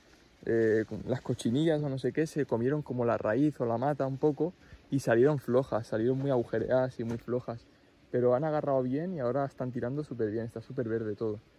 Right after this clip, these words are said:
Por lo tanto, de lujo. Voy a ver a las palomas y todo eso. Y, y ya continuamos, que vamos a plantar unas cositas y empezamos a regar, ¿vale?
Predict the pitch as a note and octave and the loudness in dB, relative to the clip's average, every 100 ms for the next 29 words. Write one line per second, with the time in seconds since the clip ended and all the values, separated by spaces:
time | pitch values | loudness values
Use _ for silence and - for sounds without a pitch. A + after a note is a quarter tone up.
0 | _ _ _ _ A#2+ A#2 A2+ A2+ A2 C3 | _ _ _ _ -2 0 0 -2 0 2
1 | B2+ A2+ A2 - A2 A2+ A#2+ - A#2 - | 4 4 0 -4 -4 0 0 -2 -12 -14
2 | - - - - - - B2+ C3+ D3+ D#3 | -20 -20 -20 -20 -20 -2 6 6 8 6
3 | D3+ C#3+ C3+ C3 B2+ C3 C3 C3 B2+ B2+ | 4 4 2 0 2 4 4 4 0 -2
4 | - B2 C3+ C#3 B2+ C3+ B2+ C3 C3 D#3+ | 0 4 4 4 0 -4 0 2 4 0
5 | - G#3 A3 - - _ - - - - | -2 -10 -10 -18 -20 _ -20 -20 -20 -20
6 | - - - - - - - - - C#3 | -20 -20 -20 -20 -20 -20 -20 -12 2 4
7 | C3+ B2+ B2 A#2 A#2 - - - - B2+ | 6 6 4 2 -4 -12 -20 -20 -2 0
8 | B2 B2+ B2 B2 B2+ A#2+ B2 B2 B2 B2 | 4 4 4 2 0 -2 0 0 -2 -4
9 | - A#2+ A#2+ B2+ B2 A#2+ A#2+ A#2+ - A#2+ | -2 -4 -2 -2 -2 0 -2 -2 -6 -4
10 | B2+ C#3+ C3 A#2 G#2+ G#2+ A#2+ A#2 B2 A2+ | -2 -2 -2 -2 -4 -6 -6 -4 -4 -2
11 | A2+ F2 G2 A2 D3+ | -2 -4 -4 -4 -6